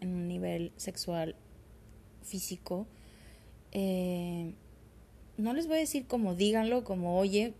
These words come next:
qué decepción tú", pero sí, coméntenlo primero, digan como, "Oye, pues yo creo que podríamos mejorar tal cosa, me gustan tales cosas", ¿saben? Sean claros, comuníquense y demás. Si después de eso esa persona decide siendo,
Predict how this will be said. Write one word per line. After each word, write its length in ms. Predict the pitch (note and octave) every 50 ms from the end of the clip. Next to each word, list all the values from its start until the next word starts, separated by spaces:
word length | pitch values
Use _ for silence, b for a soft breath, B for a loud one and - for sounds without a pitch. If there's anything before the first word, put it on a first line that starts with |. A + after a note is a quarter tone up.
| - -
qué 100 | - F#3+
decepción 460 | G#3 G#3 G#3+ F#3 - F#3+ F#3+ F#3+ F#3
tú", 280 | - - F3 F#3+ B3 - B B B B B B B
pero 220 | - E4+ F4 F4 E4+
sí, 340 | - - F4 F4 F4+ F4+ F4+
coméntenlo 580 | - F#4+ F#4 E4 C4+ B3 - C#4+ C#4+ D4+ E4 D#4+
primero, 500 | - B3+ B3 A3 G3+ G3 F#3+ A#3 C#4+ D4+ - -
digan 320 | G#3 G#3+ G#3+ G#3+ G#3+ G#3
como, 360 | - G#3 G3+ G#3 A3 C4 C#4+
"Oye, 240 | D4 D4+ C#4+ C#4+ C4+ B3 -
pues 140 | - G3+ F#3+
yo 140 | - G3+ F#3+
creo 300 | - G#3+ A#3+ B3+ C4 C4
que 100 | B3+ G#3
podríamos 540 | - - F3+ F3 E3+ F3 F#3+ F#3+ F#3+ F#3+ F3+
mejorar 360 | F#3 E3+ - E3 E3+ E3+ E3
tal 220 | - - F3 F3
cosa, 340 | - - C4+ D4 D4 C#4+ C#4
me 120 | B3 A3 F#3
gustan 360 | - F3 - - - - -
tales 280 | - E3 E3 E3 -
cosas", 440 | - - C4 C#4 C#4 C4+ C#4 C4+ - B B B B B B B B
¿saben? 260 | - A#3 A#3+ A#3+ A#3
Sean 220 | - A3 G3+ F#3+
claros, 380 | F#3 - G#3+ A#3 B3+ C4 B3+ B3+
comuníquense 640 | - G3 F#3 F3+ F3+ G3 G#3 - - A3+ A3 - G3
y 40 | F3+
demás. 340 | E3+ E3 E3+ - - - B B B B B B B
Si 160 | - - B3
después 320 | B3+ A#3+ B3 - D4 D#4
de 100 | E4 D#4+
eso 120 | D4+ C#4 C#4+
esa 220 | C#4 C4 C4+ A3+
persona 380 | G#3 F#3+ F3+ - G3+ G3+ G3+ F#3+
decide 360 | F3+ E3+ - - F#3+ F#3+ G3
siendo, 520 | - - F#3 F#3 F3+ F3+ F3 F3 F3 -